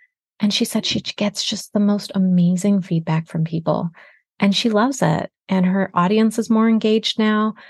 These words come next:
She's showing up consistently in their inbox. People are used to hearing from her. And so they're getting to know her better. It's just, this is what email marketing is for, and this is what it should be.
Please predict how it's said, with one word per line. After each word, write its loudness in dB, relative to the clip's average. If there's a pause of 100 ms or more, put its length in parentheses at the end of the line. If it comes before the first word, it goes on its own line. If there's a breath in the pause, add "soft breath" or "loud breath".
(140 loud breath)
She's -4
showing 2
up -6
consistently -4
in 0
their -4
inbox. -2 (380 loud breath)
People 0
are 2
used -4
to -4
hearing 0
from -6
her. -16 (760 soft breath)
And 2
so 0 (720)
they're 0
getting -2
to -2
know 2
her -2
better. 0
It's -4
just, -8 (1500)
this -2
is -4
what 0
email 4
marketing -2
is -6
for, 0
and 2
this -6
is -14
what 0
it -2
should -2
be. -8